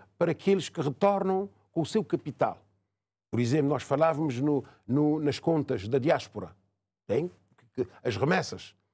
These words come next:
Porque as remessas vêm porque existem isenções fiscais que garantem, à partida, um ganho para a pessoa que faz essa mesma conta.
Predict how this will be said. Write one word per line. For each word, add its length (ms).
Porque 240
as 120
remessas 460
vêm 340
porque 180
existem 380
isenções 400
fiscais 640
que 120
garantem, 680
à 120
partida, 680
um 160
ganho 380
para 280
a 40
pessoa 360
que 100
faz 300
essa 240
mesma 260
conta. 440